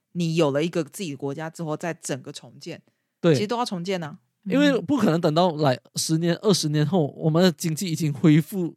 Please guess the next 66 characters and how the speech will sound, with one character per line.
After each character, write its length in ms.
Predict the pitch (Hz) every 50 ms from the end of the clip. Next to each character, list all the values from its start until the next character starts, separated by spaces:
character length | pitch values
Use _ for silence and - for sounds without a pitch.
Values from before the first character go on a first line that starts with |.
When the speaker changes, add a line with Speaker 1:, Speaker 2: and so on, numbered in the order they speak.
| _
Speaker 2:
恢 260 | _ _ - 196 190 -
复， 840 | - - - - - - - - - - - - - 202 185 - -
什 60 | - 156
么？ 160 | 180 185 202 - _
复 240 | - - 294 240
苏 240 | 196 - - 180 165
了 140 | 156 156 143
过 180 | - 190 190 180
后， 100 | 190 160
Speaker 1:
复 200 | - - 214 196
苏， 280 | - - 196 180 180 185
嗯。 80 | 202 190
Speaker 2:
你 100 | 190 -
才 200 | 190 196 180 175
来 180 | 180 180 180 175 - _ -
多 180 | - 165 151
一 80 | 147 175
个 140 | 165 196 180
referendum， 680 | 147 143 143 - - 156 151 147 151 147 147 143 143
那 120 | 143 143 170
个 140 | 165 170 185
经 180 | - 170 139
济 100 | 127 160 160
又 100 | 165 156
掉 240 | 170 175 151 131
回 100 | 113 101
来， 160 | - 123 131 120
Speaker 1:
对 100 | 120 170
啊， 60 | 151
Speaker 2:
这 80 | 160
样 100 | 156 156
子 140 | 147 - -
的 80 | - 262
话。 20 |
Speaker 1:
而 0 |
且 160 | 277 349 247
你 60 | 208 220
想 260 | - - 180 180 220
想 220 | - 240 170 151
哦， 180 | 147 147 151 160
如 120 | 175 196
果 100 | 196 190
说 220 | 185 185 196 185 185
就 100 | 190 190
是 180 | 196 - 185
大 160 | 180 - 175
家 140 | 175 175 165
都 160 | 160 - 160
是 180 | 170 - 185 170
还 140 | 170 143 131
是 120 | 147 156
那 220 | 160 165 147 135 135
样 200 | 135 143 143 135
的 100 | 123 120
税， 320 | - - 135 85 73 - _ _ _ _
英 180 | - 196 202 220
格 180 | 220 - 170 156
兰 220 | 151 151 151 147
的 100 | 156 151 147 _ _
他 140 | - 185 170
们 120 | 165 165
的 160 | 160 165 160 151 _ _ _ _ _ _ _ -
中 180 | - 294 285 302
央 160 | 302 294 311
政 240 | - 302 262 202 202
府 240 | 196 147 - -